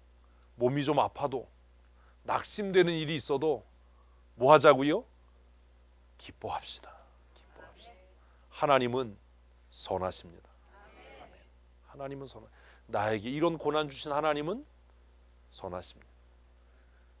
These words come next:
나로 하여금 이렇게 마음 아프고 상처되는 일을 만나게 하신 하나님은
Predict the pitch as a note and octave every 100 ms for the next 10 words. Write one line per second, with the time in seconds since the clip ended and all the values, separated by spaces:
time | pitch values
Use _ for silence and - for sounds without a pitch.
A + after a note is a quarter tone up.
0 | - A2+ B2+ C3 B2+ A#2 B2 B2+ C3 -
1 | A#2+ A2+ B2 - - - - - - G#2+
2 | C3 D3 C#3+ - C3+ C3+ B2+ - A#3 -
3 | G3 F3 E3+ D#3 D3+ A#2+ C#3 D3+ D3+ D3
4 | E3+ D3+ D#3 D#3 F#3+ E4